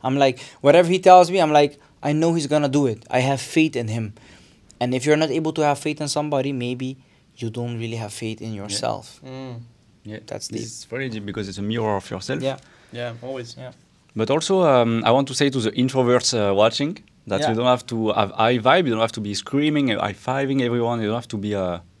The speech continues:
Speaker 2: super loud, but you can be present, giving calm, being, uh, you know, in the moment with people, and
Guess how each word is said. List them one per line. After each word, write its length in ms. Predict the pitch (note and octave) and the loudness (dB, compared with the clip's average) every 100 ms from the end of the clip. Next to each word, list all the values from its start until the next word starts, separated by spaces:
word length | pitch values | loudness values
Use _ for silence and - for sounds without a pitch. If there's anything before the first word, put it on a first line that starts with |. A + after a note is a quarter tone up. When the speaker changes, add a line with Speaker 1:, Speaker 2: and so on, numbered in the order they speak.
| _ | _
Speaker 2:
super 380 | - - G2 G#2+ | -18 -16 -4 0
loud, 260 | G#2+ D#3 A#3 A#3 _ _ _ _ _ | 2 0 -2 -10 _ _ _ _ _
but 160 | - F#2+ | -12 -10
you 80 | G#2+ | -6
can 220 | A2 G#2+ | -4 -2
be 180 | A#2 C3 - _ _ _ _ | -2 -4 -8 _ _ _ _
present, 480 | - A#2+ C#3+ D3 D3 | -2 2 2 0 -2
giving 360 | G#2+ G#2 G#2+ G#2+ - _ _ _ _ _ _ _ _ | -2 -2 -2 -4 -12 _ _ _ _ _ _ _ _
calm, 460 | A#2+ C3 C3+ C3 G2+ | -2 0 0 -2 -4
being, 200 | F#2+ F#2+ | -4 -2
uh, 440 | F2+ F2 E2+ - | 0 0 -2 -4
you 60 | - | -6
know, 120 | B2+ | -6
in 140 | C#3 G2+ | -4 -4
the 80 | |
moment 380 | G2 C3 C#3 C3+ | -4 -4 -4 -6
with 160 | A#2+ - | -10 -8
people, 240 | C3+ C#3 | -6 -4
and 200 | A2+ E2+ | -4 -4